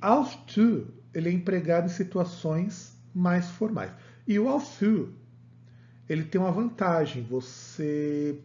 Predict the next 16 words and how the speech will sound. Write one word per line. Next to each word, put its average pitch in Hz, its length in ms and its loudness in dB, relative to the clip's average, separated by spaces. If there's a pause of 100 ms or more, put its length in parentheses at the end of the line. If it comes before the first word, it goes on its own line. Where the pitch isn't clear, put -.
(200)
pode 151 920 0 (320)
utilizar 139 560 -2
o 120 120 0
ought 147 440 0
to 113 220 -6 (1300)
quando 165 300 2
você 160 400 -2
tem, 165 340 -2
por 160 160 -2
exemplo, 147 760 -2
o 175 120 -6
passado. 175 720 -2
Você 120 200 -10
utiliza 127 520 -4
o 170 120 -4
did, 139 560 -4